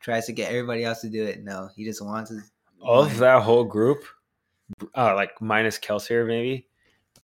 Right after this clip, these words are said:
Speaker 2: Breeze is my favorite character.
Speaker 1: Yeah, he seems pretty cool.
Speaker 2: Yeah,
Speaker 1: It,
Speaker 2: Breeze is
Speaker 1: he
Speaker 2: awesome.
Speaker 1: reminds me a lot of, uh, I think his name was Cody in Steelheart,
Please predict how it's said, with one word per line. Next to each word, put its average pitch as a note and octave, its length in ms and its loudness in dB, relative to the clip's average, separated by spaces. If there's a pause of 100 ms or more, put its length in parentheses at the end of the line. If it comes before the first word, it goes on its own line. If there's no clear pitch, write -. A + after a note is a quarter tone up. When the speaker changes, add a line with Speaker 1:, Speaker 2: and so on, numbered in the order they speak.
Speaker 2:
Breeze A#2 280 0
is G2 120 -6
my F2+ 100 -12
favorite B1+ 340 -16
character. - 280 -20
Speaker 1:
Yeah, G2+ 160 -6
he G#2+ 80 -10
seems D3 240 -14
pretty - 220 -20
cool. - 180 -20 (100)
Speaker 2:
Yeah, - 100 -8
Speaker 1:
It, - 300 -14
Speaker 2:
Breeze - 240 0 (160)
is - 100 -20
Speaker 1:
he D#3+ 80 -4
Speaker 2:
awesome. D#3 100 -2 (100)
Speaker 1:
reminds F3 260 -2
me E3+ 100 -6
a G#2+ 100 -6
lot A2 360 -4 (100)
of, G2+ 280 -12 (400)
uh, - 260 -10 (240)
I A#2+ 60 -14
think C3+ 240 -10
his C#3+ 120 -8
name B2+ 160 -6
was A2+ 200 -12
Cody - 580 -10 (140)
in G2+ 540 -12 (260)
Steelheart, G#2+ 580 -10